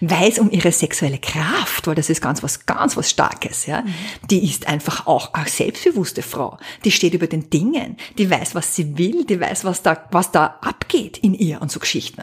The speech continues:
Speaker 1: Und die macht auch gesellschaftlich noch viel Angst. Sowas wird noch oft angetragen. Das geht noch immer so viel in dieses, eine, eine geile Frau. Es ist, es ist, die,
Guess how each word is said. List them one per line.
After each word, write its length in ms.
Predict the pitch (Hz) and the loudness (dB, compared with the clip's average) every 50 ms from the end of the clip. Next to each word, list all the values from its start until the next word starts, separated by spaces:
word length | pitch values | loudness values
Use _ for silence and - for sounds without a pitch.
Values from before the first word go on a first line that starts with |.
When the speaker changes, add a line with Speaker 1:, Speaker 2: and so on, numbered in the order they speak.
| - - | -6 -4
Speaker 1:
Und 180 | 214 190 - | -2 0 2
die 40 | 233 | 4
macht 360 | 196 196 226 226 - - - | 4 4 2 0 -2 -4 -2
auch 120 | - - - | -2 -2 0
gesellschaftlich 720 | - 214 - - 170 - - - 330 - - 226 214 - | 0 -2 -2 -2 -2 -2 -2 -4 -4 -4 -4 -6 -4 -4
noch 100 | 190 - | -4 -8
viel 260 | - - - 190 170 - | -8 -6 -4 -4 -4 -4
Angst. 280 | - - - - - | -6 -10 -10 -8 -8
Sowas 180 | - 190 208 196 | -4 -4 -2 0
wird 100 | - 240 240 | 0 2 2
noch 160 | 220 - - | 0 0 2
oft 280 | - 330 339 - - - | 0 0 0 0 0 2
angetragen. 380 | 226 269 - - - 131 - - - _ - - - - - | 4 4 2 0 -4 -6 -8 -10 -18 _ -20 -20 -16 -10 -6
Das 120 | 208 185 | -6 -2
geht 140 | - 233 233 | 0 2 2
noch 80 | 226 220 | 2 2
immer 280 | 247 269 277 330 339 330 | 4 4 4 4 4 2
so 100 | - 302 | 0 0
viel 220 | - - 294 269 | 2 2 4 6
in 100 | 294 277 | 6 4
dieses, 180 | 254 240 247 - | 4 2 0 -2
eine, 240 | - 214 208 196 202 - _ _ | 0 0 0 0 -2 -8 _ _
eine 160 | - 196 196 190 | -2 -2 0 0
geile 400 | - 180 123 131 160 233 277 - | 0 0 2 2 2 2 2 2
Frau. 360 | - - - 151 127 127 139 | 0 -2 -4 -4 -2 -2 -2
Es 160 | 160 - - | -2 -2 -2
ist, 120 | 202 190 - | -4 -4 -4
es 140 | 196 175 190 | -4 -4 -4
ist, 120 | 196 185 | -4 -2
die, 120 | 190 180 | -2 -2